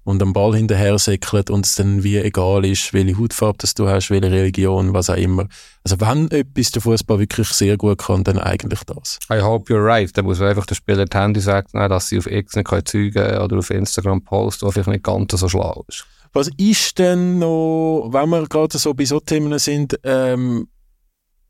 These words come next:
Speaker 1: die, die Szene in Marseille, also auch da f-, fast eine Strassenschlacht, äh, der, der, der Lyon-Trainer blutüberströmt kommt im, im Stadion an von Marseille,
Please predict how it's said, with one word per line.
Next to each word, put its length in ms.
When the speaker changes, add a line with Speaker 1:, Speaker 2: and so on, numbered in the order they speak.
Speaker 1:
die, 460
die 120
Szene 460
in 80
Marseille, 720
also 460
auch 120
da 520
f-, 180
fast 280
eine 40
Strassenschlacht, 960
äh, 320
der, 200
der, 120
der 440
Lyon-Trainer 840
blutüberströmt 880
kommt 320
im, 200
im 200
Stadion 540
an 180
von 200
Marseille, 640